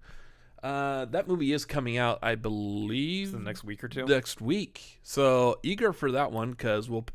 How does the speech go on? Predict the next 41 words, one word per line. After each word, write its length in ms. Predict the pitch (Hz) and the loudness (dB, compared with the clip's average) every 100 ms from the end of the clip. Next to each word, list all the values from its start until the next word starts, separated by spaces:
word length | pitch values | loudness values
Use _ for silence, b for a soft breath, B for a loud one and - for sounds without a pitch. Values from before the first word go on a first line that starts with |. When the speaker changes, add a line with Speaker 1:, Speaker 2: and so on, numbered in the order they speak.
| - | -4
Speaker 1:
probably 360 | 165 233 233 170 | 0 0 0 0
review 500 | 143 139 139 143 123 | 0 0 0 0 2
that. 320 | 127 131 - | 4 4 2
I, 140 | 147 151 - - B | 0 -2 -12 -18 B
Speaker 2:
Yep. 160 | 117 170 | -2 2
Speaker 1:
we 60 | |
might 220 | 294 359 | 4 2
do 180 | 269 254 | 4 6
a 60 | 190 | 6
review 380 | 160 139 151 135 | 6 4 6 6
of 120 | 120 | 4
that. 300 | 123 131 135 | 4 4 2
That 160 | 156 | 0
might 180 | 185 175 | 2 0
be 80 | 165 | 0
one 240 | 156 151 | 2 0
we 140 | 143 127 | 0 -4
save 360 | - 139 127 120 | -4 -2 -2 -2
for, 440 | 127 120 120 117 - - | 0 2 0 -4 -10 -4
uh, 220 | 120 113 | 0 0
reviewing 540 | 117 117 123 120 117 - | 0 0 0 0 -2 -2
on 280 | 110 113 110 | -2 -2 -4
the 60 | |
tagline 500 | - 110 110 120 131 - b b b b b b - | -6 -6 -2 -2 -2 -6 b b b b b b -4
instead 300 | 123 127 123 | -2 4 4
of 80 | 120 | 4
doing 240 | 123 117 | 2 2
an 80 | 110 | 2
actual 300 | 113 - 117 | 0 0 0
review. 400 | 110 113 120 120 - b b b | 0 0 0 -2 -10 b b b
Uh, 160 | 127 113 | 4 4
mainly 280 | 127 139 131 | 4 2 0
because 460 | 123 123 117 - - - b b - - - - - - 143 156 - - | 2 2 2 -4 -18 -20 b b -20 -20 -20 -20 -20 -20 -18 -18 -6 6
our 200 | 120 123 | 8 8
new 280 | 120 135 123 | 6 6 4
set 420 | - 117 135 - | 4 6 6 4
is 160 | 123 117 | -2 0
not 320 | 123 - - | -2 -2 -8
set 300 | - 117 110 | -4 0 2
up 200 | 127 - | 2 0
yet 300 | 131 131 143 | -2 0 0